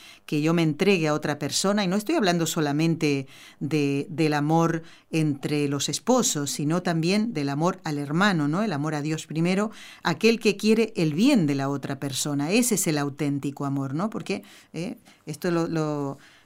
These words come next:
lo vemos, bueno, en todas las realidades de la vida, ¿eh? El estropear y el, el manosear esta,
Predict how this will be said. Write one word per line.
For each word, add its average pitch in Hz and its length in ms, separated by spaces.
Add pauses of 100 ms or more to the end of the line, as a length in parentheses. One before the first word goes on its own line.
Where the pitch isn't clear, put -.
lo 151 160
vemos, 180 540
bueno, 180 360
en 160 200
todas 233 260
las 160 140
realidades 160 640
de 165 100
la 151 120
vida, 180 440 (160)
¿eh? 180 200
El 160 140
estropear 165 720 (360)
y 160 160
el, 160 180
el 160 160
manosear 160 760 (100)
esta, 143 560